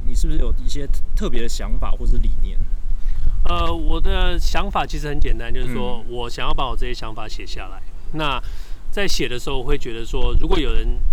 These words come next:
Speaker 2: 愿意花这个时间来看的时候，我都，我都觉得说，这是我占用了人家的时间，他可能这个时间他可以去做很多别的事情，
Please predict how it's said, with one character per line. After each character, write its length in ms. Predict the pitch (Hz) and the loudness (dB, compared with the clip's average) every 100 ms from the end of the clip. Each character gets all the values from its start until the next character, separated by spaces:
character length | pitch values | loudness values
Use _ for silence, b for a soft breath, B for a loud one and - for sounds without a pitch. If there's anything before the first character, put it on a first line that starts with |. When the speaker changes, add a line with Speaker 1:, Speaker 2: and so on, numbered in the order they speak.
| - | 2
Speaker 2:
愿 120 | 165 | 2
意 140 | 165 151 | 2 2
花 180 | - 147 | 2 2
这 100 | 147 | -2
个 80 | |
时 140 | 127 - | -4 -4
间 220 | - 120 | -4 -2
来 100 | 113 | -2
看 320 | - - 117 | -2 -2 -2
的 100 | 107 | -2
时 140 | - 104 | -2 -2
候， 140 | 113 | -2
我 120 | 104 | 0
都， 240 | 107 147 170 | -2 -2 -4
我 120 | 120 | -8
都 140 | 147 165 | -2 0
觉 160 | 127 | 0
得 60 | 117 | 0
说， 280 | - 127 120 B B B - - | -2 -2 0 B B B -2 -4
这 100 | 180 | -4
是 140 | 156 | -4
我 140 | 135 101 | -4 -4
占 200 | - 143 | -2 -2
用 160 | 139 | 0
了 80 | - | 0
人 140 | 101 - | 0 0
家 140 | 117 | 0
的 100 | - | 0
时 160 | - - | 2 2
间， 260 | - 101 | 0 -4
他 140 | - 143 | -4 -2
可 80 | |
能 100 | 147 | -2
这 80 | - | -2
个 80 | 135 | -2
时 80 | - | 0
间 100 | - | 0
他 60 | |
可 120 | 127 120 | 0 -2
以 20 | |
去 80 | - | -2
做 160 | 135 | 0
很 100 | 120 | 0
多 120 | 117 | 0
别 180 | 113 107 | 0 -2
的 80 | 101 | -4
事 180 | - - | -6 -4
情， 220 | - - | -4 -4